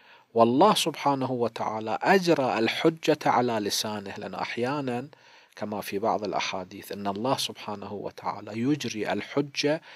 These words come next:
على لسان الأعداء. يعني الآن أنت عندما تريد تثبت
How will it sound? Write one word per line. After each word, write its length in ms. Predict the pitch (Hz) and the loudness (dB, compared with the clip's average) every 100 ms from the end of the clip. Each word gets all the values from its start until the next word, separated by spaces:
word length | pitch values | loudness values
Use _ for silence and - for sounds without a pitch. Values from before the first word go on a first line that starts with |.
| - _ | -20 _
على 220 | - 175 | 4 8
لسان 480 | 175 139 - 147 156 | 8 6 4 2 2
الأعداء. 640 | 120 98 - 101 101 98 - - _ _ _ _ _ _ _ _ - - - | 0 4 6 4 2 -2 -2 -14 _ _ _ _ _ _ _ _ -20 -14 -4
يعني 200 | 110 92 | 0 2
الآن 280 | 110 147 139 | 4 4 2
أنت 280 | 165 - | -2 -2
عندما 420 | 113 117 113 117 113 | -2 -2 -4 -2 -2
تريد 540 | - 131 151 135 135 - - _ _ _ _ _ _ _ _ | -2 0 2 2 -4 -16 -20 _ _ _ _ _ _ _ _
تثبت 720 | - 180 - 120 117 - - | 6 6 2 0 0 0 -10